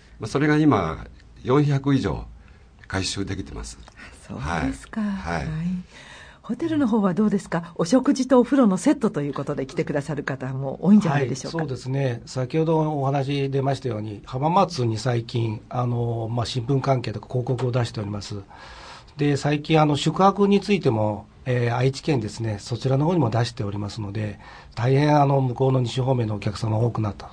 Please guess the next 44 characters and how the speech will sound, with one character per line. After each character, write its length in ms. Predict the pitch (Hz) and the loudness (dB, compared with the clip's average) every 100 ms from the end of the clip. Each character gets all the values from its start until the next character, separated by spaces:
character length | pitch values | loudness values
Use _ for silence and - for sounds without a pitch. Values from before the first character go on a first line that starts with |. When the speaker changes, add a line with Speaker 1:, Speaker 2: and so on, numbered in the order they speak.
| - | -10
Speaker 3:
と 100 | 147 | -4
い 20 | |
う 60 | 147 | -2
ふ 40 | |
う 40 | 131 | -2
に 100 | 110 | -2
感 220 | - 107 | -2 -4
じ 100 | - | -4
て 80 | 104 | -8
お 80 | |
り 80 | 101 | -6
ま 100 | 101 | -8
す。 160 | 98 131 | -10 -12
Speaker 2:
そ 0 | |
う 20 | |
で 40 | - 120 123 120 113 107 | -14 -12 -12 -6 -2 -2
す 0 | |
か。 140 | - 139 | -4 -8
Speaker 3:
は 80 | |
い。 60 | 147 - - - - | -8 -12 -16 -16 -6
Speaker 2:
あ 160 | 151 | -4
の、 300 | 156 151 147 | -2 -2 0
ど 100 | 151 | 2
う 80 | 233 | 6
な 100 | 220 | 8
ん 40 | |
で 80 | 190 | 6
す 100 | 196 | 4
か？ 80 | 175 | 0
や 80 | 190 | -2
っ 40 | |
ぱ 120 | - | 0
り 100 | 196 196 - | -2 -2 -8
お 60 | 185 | -6
客 200 | 220 220 | -4 -2
様 260 | - 240 220 | 0 2 2
っ 40 | |
て 200 | - 160 | 0 -2
一 200 | 151 214 | 0 4
年 240 | 226 220 | 6 6
の 100 | 175 | 4
中 260 | 156 156 151 | 2 -2 -4
で 140 | 135 | -4
ね、 240 | 131 180 | -2 -4